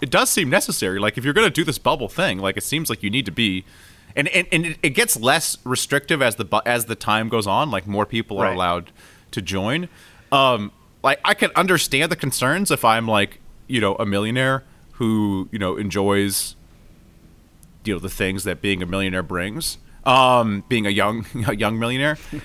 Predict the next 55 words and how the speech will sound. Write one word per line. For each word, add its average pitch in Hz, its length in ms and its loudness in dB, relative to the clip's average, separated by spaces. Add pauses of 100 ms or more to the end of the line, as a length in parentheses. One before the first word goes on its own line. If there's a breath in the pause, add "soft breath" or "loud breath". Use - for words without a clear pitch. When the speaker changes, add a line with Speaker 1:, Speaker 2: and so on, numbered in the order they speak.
(480 loud breath)
Speaker 1:
But, 147 300 6
Speaker 2:
Uh-huh. 131 220 6
Speaker 1:
um, 113 60 0 (180)
I 143 40 4
don't 165 100 4
know, 156 60 6
like, 139 160 4
I 135 60 4
don't 151 180 4
see 151 160 2
any 131 120 2
way 110 140 4
around 110 280 2
it. 80 80 -4
Like, 90 120 -6
they, 104 120 2
they, 98 200 2
they, 101 240 -2
they, - 420 -2
they 101 200 -2
do 113 220 -2
need 117 160 -2
to 87 60 -6
make 98 220 -2
it 92 200 -6
pretty 123 260 -2
restrictive 90 480 -6
in 87 80 -8
order 92 200 -4
to 101 120 -12
make 90 240 -6
it, 82 140 -6 (840 soft breath)
uh, 87 360 2 (260)
safe 165 380 2
enough. - 420 -10 (100)
Um, 95 600 2 (500)
but, 151 180 4
like, 131 140 2
I 143 40 6
don't 156 100 2
think 127 140 2
anybody's 117 340 4
gonna 104 320 2 (1040)
begrudge 104 460 2
an 98 80 0
N 101 80 0
B 98 120 2
A 92 60 0
player 104 280 2
saying, 90 280 0
like, 90 180 0
"I 87 120 2
don't 92 120 -4
wanna 82 140 -6
go 82 420 -2